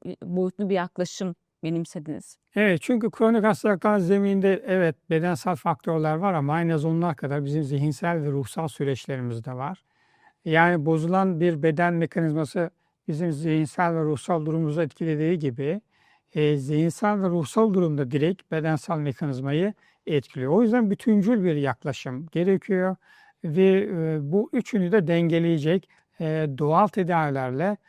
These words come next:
Speaker 2: e, modern tıbbı sentezleyen bir yaklaşım, e, sergilememiz gerekiyor. Çünkü kür ancak o zaman oluyor. Yani bir sürekli bir antibiyotik kullanarak, sürekli tansiyon düşürücü kullanarak, sürekli mide koruyucu olarak kullanarak biz, e,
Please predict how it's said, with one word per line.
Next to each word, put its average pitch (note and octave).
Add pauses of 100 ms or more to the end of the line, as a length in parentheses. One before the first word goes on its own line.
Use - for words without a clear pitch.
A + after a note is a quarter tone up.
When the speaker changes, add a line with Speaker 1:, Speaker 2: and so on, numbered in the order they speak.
(300)
Speaker 2:
e, D#3+
modern E3+
tıbbı C#3
sentezleyen E3
bir F#3
yaklaşım, E3 (420)
e, E3
sergilememiz E3
gerekiyor. C3+ (140)
Çünkü C4+ (140)
kür C4 (160)
ancak A#3
o A#3+
zaman G#3
oluyor. B2+
Yani F3+
bir F#3+
sürekli G3
bir G3
antibiyotik F3+
kullanarak, F3
sürekli D#3
tansiyon E3
düşürücü D#3+ (140)
kullanarak, E3
sürekli F#3+
mide E3
koruyucu D#3
olarak D3 (360)
kullanarak E3+
biz, E3+
e, D#3